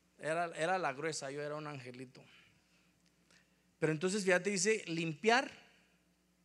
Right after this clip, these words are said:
dar o endulzar. ¿Cómo, cómo endulzas tú a alguien, hermano? ¿Cómo endulzas tú algo?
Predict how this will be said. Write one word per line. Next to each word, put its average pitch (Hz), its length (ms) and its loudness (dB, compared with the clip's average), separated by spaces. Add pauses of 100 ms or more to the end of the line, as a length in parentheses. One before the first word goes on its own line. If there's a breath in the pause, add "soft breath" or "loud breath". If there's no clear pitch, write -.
(480)
dar 190 500 6 (760)
o 143 160 0
endulzar. 131 640 -4 (1400)
¿Cómo, 240 380 4
cómo 214 280 2
endulzas 185 500 0
tú 202 140 0
a 196 80 4
alguien, 208 260 -2
hermano? 180 340 -4
¿Cómo 196 220 -6
endulzas 175 440 -2
tú 196 160 0
algo? 208 260 0